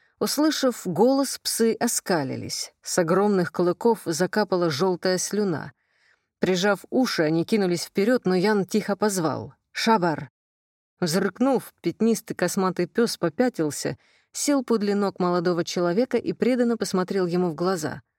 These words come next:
«Удумбала!» Черный пес тоже нехотя подошел к хозяину и устроился с другой стороны. А Влад продолжал танцевать свой странный танец. Его тело, словно лишившись костей, извивалось, раскачивалось из стороны в сторону,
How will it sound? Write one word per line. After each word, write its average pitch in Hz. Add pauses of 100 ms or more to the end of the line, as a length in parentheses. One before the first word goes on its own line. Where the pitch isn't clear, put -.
(580)
«Удумбала!» 208 (640)
Черный 285
пес 277
тоже 170
нехотя 180
подошел 165
к -
хозяину 185
и 160
устроился 170
с 151
другой 170
стороны. 170 (500)
А 185
Влад 226
продолжал 185
танцевать 180
свой 185
странный 160
танец. - (140)
Его 175
тело, 170 (260)
словно 240
лишившись 202
костей, 185
извивалось, 170
раскачивалось 170
из 170
стороны 185
в 151
сторону, 208